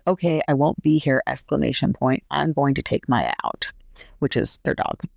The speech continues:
Meanwhile, Anne is just being just a sweetheart. And I noticed that in the shot of her text, she's hearting all of Ariana's responses. She's just being,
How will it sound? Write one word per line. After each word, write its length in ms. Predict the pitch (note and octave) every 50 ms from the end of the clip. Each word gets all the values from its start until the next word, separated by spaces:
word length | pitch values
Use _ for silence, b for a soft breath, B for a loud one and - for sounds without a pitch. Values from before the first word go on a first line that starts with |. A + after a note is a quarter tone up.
| _ _ _ _ _ _ -
Meanwhile, 340 | C#4 D#4 C#4+ C4+ A#3+ G#3+ -
Anne 140 | - G3 F3+
is 120 | F3+ D#3+ -
just 180 | D#3+ C#3+ -
being 320 | - E3 D3 C#3+ C#3+ C#3+ -
just 200 | - G#3 G#3 -
a 40 | A#3+
sweetheart. 540 | - - F3+ E3+ D#3 D3+ C#3 C#3 - - _ _ -
And 120 | F3+ E3 E3+ -
I 80 | F3+ F#3
noticed 380 | F3+ F#3 F#3 F#3+ F#3+ - -
that 160 | - E3+ - - - - F3
in 340 | E3+ D#3+ D#3+ D#3+ D3+ D#3 - -
the 580 | D#3+ C#3+ C3+ D#3+ D#3 D3 C#3+ C#3+ C#3+ C#3+ C#3+ - - _ _ - - - - -
shot 440 | D3+ - - - D#3+ C#3 C#3 C#3+ D3 - _ -
of 140 | D#3+ -
her 120 | - D3 C#3
text, 340 | - - C3+ C3+ - - -
she's 300 | - D#3 D3 C3+ - - -
hearting 400 | - - F3 E3 E3 D#3+ D#3 D#3 - -
all 140 | D3 C#3+ C#3+
of 100 | C#3 - -
Ariana's 420 | C#3+ D3 D3 D3 C3+ C3+ C3+ -
responses. 800 | - C#3+ - - - G3+ G#3+ G#3 - - F#3+ F#3 F3+ F3+ F3+ F3 - B B B B B B B B B B - - -
She's 360 | - - - F3 E3 D3+ -
just 320 | - - E3 D3+ - - _ -
being, 440 | D3+ C#3+ C#3 - C3+ C3+ C3+ -